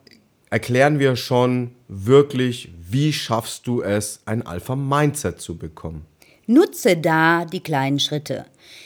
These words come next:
Speaker 2: Werde dir bewusst im ersten Schritt, was denkt es in mir? Schau dir das Alpha-Mindset an. Überleg dir, okay, was kommt immer wieder vor? Welche Gedanken sind immer wieder da?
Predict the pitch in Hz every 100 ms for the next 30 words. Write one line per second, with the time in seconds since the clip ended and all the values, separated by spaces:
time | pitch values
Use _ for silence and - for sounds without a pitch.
0 | - - _ _ _ _ - _ 170 190
1 | 220 220 165 160 143 143 160 175 - 180
2 | 147 165 151 180 156 - 156 151 - _
3 | _ 143 156 165 - - 165 165 170 170
4 | - 170 165 160 151 135 131 - _ _
5 | _ _ _ _ - 349 359 311 285 285
6 | 285 302 311 285 269 294 320 - 185 156
7 | - 123 110 98 _ _ _ _ _ _
8 | _ _ _ _ - 190 165 185 196 226
9 | - 180 151 135 139 _ _ - 175 180
10 | 175 160 135 180 202 - - 170 156 143
11 | - 196 190 170 147 180 202 202 165 147
12 | - 143 135 143 139 147 147 147 151 156
13 | 143 156 - 170 160 165 196 190 135 123
14 | 113